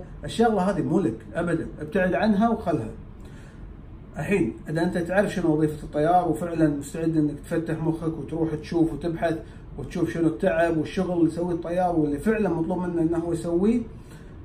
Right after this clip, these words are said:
ادرس الشغل هذا وادرس حالته بالضبط. وبعدين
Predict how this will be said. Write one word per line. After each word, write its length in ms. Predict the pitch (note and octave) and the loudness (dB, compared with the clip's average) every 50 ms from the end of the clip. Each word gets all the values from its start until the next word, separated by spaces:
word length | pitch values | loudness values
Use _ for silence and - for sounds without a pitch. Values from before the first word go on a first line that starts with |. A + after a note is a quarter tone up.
| - - - | -12 -6 -2
ادرس 380 | D#3+ D#3 E3 E3 D3+ - - | 0 2 2 2 2 0 -2
الشغل 360 | C3+ - - D#3 C#3+ C#3+ - | -6 -4 -4 -2 -2 -2 -2
هذا 280 | D3+ D#3+ F3+ G#3 A3 G#3 - - - - - - - | -2 -2 -2 -2 -2 -4 -6 -10 -14 -16 -12 -4 0
وادرس 300 | D#3 D3+ D3+ D3 C#3+ - | 0 2 2 0 -2 -4
حالته 320 | - D#3 D3+ D3 - D#3 D3 | -4 -2 -2 -2 -2 -2 -4
بالضبط. 460 | D3+ C#3 - - F3+ G#3+ G#3+ - - - - - - - - - - - - | -4 -4 -4 0 0 0 0 0 -8 -12 -14 -14 -14 -14 -16 -16 -16 -12 -10
وبعدين 600 | C#3+ C3+ D3 D#3 - D3+ D#3+ E3+ F#3+ G#3 A3 G#3+ | -6 -2 -2 -2 -2 -2 -2 0 2 2 2 0